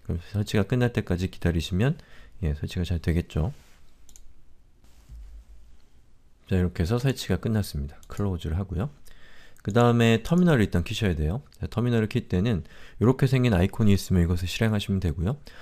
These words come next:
없으면 스포트라이트를 클릭한 다음에 여기다가 티이알 엠아이,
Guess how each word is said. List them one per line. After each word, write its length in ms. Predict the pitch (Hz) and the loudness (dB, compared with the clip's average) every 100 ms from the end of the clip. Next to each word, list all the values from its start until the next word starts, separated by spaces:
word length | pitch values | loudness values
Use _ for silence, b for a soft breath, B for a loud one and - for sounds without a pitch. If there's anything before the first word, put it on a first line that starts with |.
| B | B
없으면 340 | - - 104 98 | -8 -2 2 2
스포트라이트를 720 | - 120 - 117 104 - 95 | 2 -4 0 0 0 0 -2
클릭한 400 | - 104 104 95 | 0 -4 -2 -2
다음에 220 | 92 90 | -2 0
여기다가 400 | 85 80 82 101 | -2 -2 -2 -4
티이알 840 | 113 - 143 127 113 - 98 78 - - - - - - - - - - - - | -6 -4 -4 -2 -4 -2 0 -2 -4 -18 -20 -20 -20 -20 -20 -20 -20 -12 -10 -4
엠아이, 520 | 92 90 87 90 92 | -2 0 0 0 -2